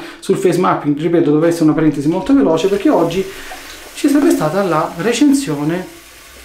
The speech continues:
ci sarebbe stata, c'è la recensione, diciamo, della Vitos, la prova della Vitos in panetto da un chilo diviso in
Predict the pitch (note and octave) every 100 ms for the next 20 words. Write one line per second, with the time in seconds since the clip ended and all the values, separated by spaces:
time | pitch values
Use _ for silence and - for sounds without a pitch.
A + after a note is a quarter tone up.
0 | - - D3 D#3 D#3 D3+ D3 C#3+ - -
1 | - D#3+ D#3+ B3 - D3+ D3 - E3 F3
2 | E3 D#3+ D3+ D3+ E3 F3 E3 D#3+ - D#4
3 | G3+ F#3 F#3 F3 G3+ G3 F#3 G3+ F3+ F3+
4 | G#3+ G#3+ A3 G#3+ G3+ G#3 G#3 A3+ F3 E3
5 | C#3 G3 A3 A3 D#3+ D3 C#3 - - G3
6 | G#3 E3 D3 C#3 C3+